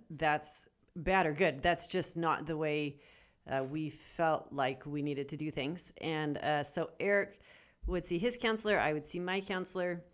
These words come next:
And then Eric also instituted, and I don't think it has to be the husband that institutes this, this is just the way it was for us.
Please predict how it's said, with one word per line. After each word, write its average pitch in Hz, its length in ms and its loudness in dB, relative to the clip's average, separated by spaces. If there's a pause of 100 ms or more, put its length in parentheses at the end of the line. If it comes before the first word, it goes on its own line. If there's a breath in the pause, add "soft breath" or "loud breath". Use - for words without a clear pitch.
(640)
And 170 140 -2
then 151 280 0
Eric 190 340 2
also 160 420 -2
instituted, 156 640 -4
and 151 160 -2
I 143 60 0
don't 147 180 -4
think 135 140 -6
it 131 60 -4
has 135 160 -4
to 135 80 -6
be 131 60 -4
the 131 80 -4
husband 165 340 0
that - 60 -8
institutes 151 500 -6
this, 147 200 -4
this 147 160 -6
is 135 140 -8
just 143 180 -8
the 147 80 -10
way 143 80 -6
it 139 40 -6
was 143 140 -6
for 143 120 -6
us. 143 160 -8